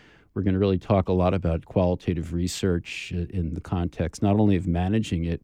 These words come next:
but, uh, Prayag is, is giving a pretty interesting talk at Advancing Research, uh, later in March, March twenty-seventh through twenty-ninth. That's when the conference takes place. It is virtual, and,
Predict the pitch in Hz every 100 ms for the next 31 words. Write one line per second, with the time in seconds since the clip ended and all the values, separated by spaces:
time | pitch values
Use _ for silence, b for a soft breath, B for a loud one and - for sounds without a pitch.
0 | - 90 92 b b b b b _ -
1 | 87 82 - - - 143 135 131 120 104
2 | - 101 - 117 113 87 - 147 175 151
3 | 131 117 123 - - 104 - - 117 104
4 | 87 - _ 101 90 98 92 95 104 95
5 | - 95 90 98 95 - 82 85 - -
6 | - _ _ _ _ 104 90 85 80 -
7 | _ 104 101 104 101 - 98 87 87 80
8 | 92 87 - - - - 90 85 - 101
9 | 90 - 87 85 80 - - 82 - 90
10 | 87 82 82 - 85 - 82 76 - 139
11 | - - - 104 - - 113 117 - -
12 | - _ b b b b - 87 - 82
13 | 73 85 95 - 98 87 123 92 82